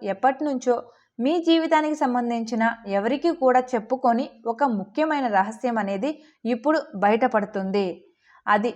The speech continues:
ఎటువంటి ఒక ముఖ్యమైన రహస్యం అంటే ఈ వార్త ఇప్పుడు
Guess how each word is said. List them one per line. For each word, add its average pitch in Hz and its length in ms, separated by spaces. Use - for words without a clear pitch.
ఎటువంటి 269 500
ఒక 262 200
ముఖ్యమైన 254 580
రహస్యం 214 520
అంటే 262 460
ఈ 277 140
వార్త 269 320
ఇప్పుడు 277 420